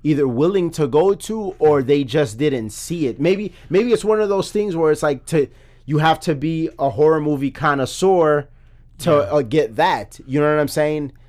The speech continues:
Speaker 2: Honestly,
Speaker 1: May-,
Speaker 2: but
Speaker 1: maybe that's what it is.
Speaker 2: in an album like that, I think you have to be, y-, you have to be more than just a Rat fan. You see what I'm saying? Like, you have to, it, it's, it, 'cause see, Relapse, I, I,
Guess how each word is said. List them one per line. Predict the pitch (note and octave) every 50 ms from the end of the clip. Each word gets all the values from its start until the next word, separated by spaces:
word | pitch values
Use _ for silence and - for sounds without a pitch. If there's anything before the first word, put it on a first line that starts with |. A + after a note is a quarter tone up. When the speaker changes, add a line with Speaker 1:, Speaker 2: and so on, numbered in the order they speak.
| - -
Speaker 2:
Honestly, | - C#3+ F#3 A#3 G#3 - - D#3
Speaker 1:
May-, | C3+ D3 D3+ D3+
Speaker 2:
but | C#3+ C#3+
Speaker 1:
maybe | D3 D3+ D3+ C#3 D3
that's | B2+ C#3+ D3 D3+ D3 -
what | B2+ A#2 G#2+ A2
it | A2 G2+
is. | A2 G#2+ G#2 G2+ - -
Speaker 2:
in | D3 C#3+
an | C#3+
album | C#3+ D#3 F3+ F#3+ F#3+ F3
like | D#3+ C#3 B2 A2 -
that, | D3 D#3+ E3 -
I | A2+ B2+ -
think | - D3+ C3 A2+
you | C3 C3
have | C3 C3+ B2+ -
to | - A#2+
be, | G#2 G2+ A#2+ B2 B2 A#2+ A#2 A2 G#2 G2 - - - - - - - - - - - - - - - - - - - - - - - - - - - - - - - - - -
y-, | - - - - - - C#4+
you | A#3 E3 D3 D#3 D#3+
have | E3 E3 D#3+ -
to | E3 C#3
be | B2+ C#3+ D3
more | C3+ B2 B2 B2+ C3+ C#3 C#3+ C3+ B2+ A#2+ A2 G2+ A2+
than | G#2 A#2 A2+ A2
just | G#2+ A#2+ A2+ - -
a | A2+
Rat | G2+ G2 A2 G#2 G2 - - -
fan. | - G#2 G2 F#2+ F2 D#2+ F2+ A2 - - - - - - - - - - - - - - - - -
You | - - C#3 C3+ C3+ C3+
see | - -
what | D3 C3+
I'm | B2+ A2
saying? | - C#3 C#3+ D3 C#3+
Like, | C3 B2 A#2 A#2 G#2+ - - - - - - - - - -
you | - D#3
have | D3+ D3+ C#3+
to, | - D3 C3 A2+ - - - -
it, | - E3+ G3 -
it's, | F3 D3 - - -
it, | E3+ C#3+ - - -
'cause | D#3 D3 -
see, | - F3 E3
Relapse, | C#3+ C#3 E3 G3 G3 F#3+ F3 D#3 C#3+ - -
I, | D3
I, | - - B2 -